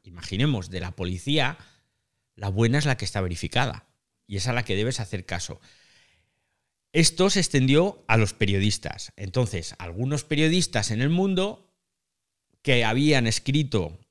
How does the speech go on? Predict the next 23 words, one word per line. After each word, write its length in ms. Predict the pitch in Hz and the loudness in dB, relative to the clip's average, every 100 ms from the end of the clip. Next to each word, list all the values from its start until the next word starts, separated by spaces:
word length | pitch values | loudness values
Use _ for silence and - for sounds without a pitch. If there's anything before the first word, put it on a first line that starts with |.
| _ _ _ _ 107 | _ _ _ _ -8
de 120 | 113 | -6
forma 640 | - 131 131 104 87 _ _ _ _ _ _ _ | -2 0 0 -2 -6 _ _ _ _ _ _ _
creíble 880 | 151 135 139 156 156 123 104 85 - - _ | 6 8 8 8 8 6 4 2 -2 -14 _
informaciones 920 | 123 117 - 104 95 90 120 123 117 104 | -2 -2 0 -4 -4 -2 2 2 2 0
y 60 | |
artículos 760 | 143 139 196 170 165 190 247 - _ _ | -2 0 -4 0 0 0 -4 -16 _ _
y 120 | 117 | -8
tenían 380 | 107 107 131 113 | -2 0 2 0
una 200 | 104 107 | 0 -2
credibilidad, 680 | 110 113 123 139 151 156 139 | -2 -2 0 0 2 2 0
pues 160 | 110 104 | -6 -6
a 40 | |
esos 180 | 107 110 | -6 -6
periodistas 600 | - 117 113 110 117 - - - _ | -4 -2 -2 0 -2 -4 -12 -20 _
se 200 | - 120 | 0 0
les 160 | 95 90 | 2 0
verificó. 640 | 90 85 90 - 80 _ _ _ _ _ | -2 -2 -4 -4 -8 _ _ _ _ _
¿Se 140 | - 156 | 2 2
les 140 | 156 | 4
ha 60 | 190 | 2
verificado 460 | 196 202 196 190 | 2 -2 2 2
a 100 | 180 | 2
todos? 420 | 202 190 98 - | 2 2 0 -4